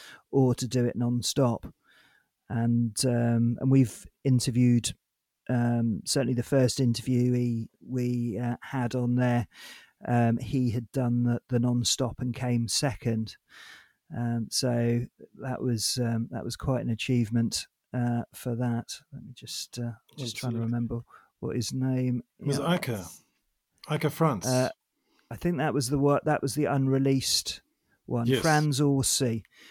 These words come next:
Speaker 1: Frans Orsi. So he was the, the first. So that's episode twelve,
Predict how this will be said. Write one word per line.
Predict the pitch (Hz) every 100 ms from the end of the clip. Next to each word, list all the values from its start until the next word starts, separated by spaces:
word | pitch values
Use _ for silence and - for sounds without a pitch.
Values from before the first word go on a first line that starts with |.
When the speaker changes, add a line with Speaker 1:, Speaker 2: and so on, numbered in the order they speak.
| - _
Speaker 1:
Frans | - 143 143 127
Orsi. | 135 127 - 123 104 110 -
So | - -
he | 120 139
was | 131 120 -
the, | 127 123
the | 113
first. | - 127 123 - - - - -
So | -
that's | 143 131
episode | 135 - 139 127 -
twelve, | - 135 120 110 -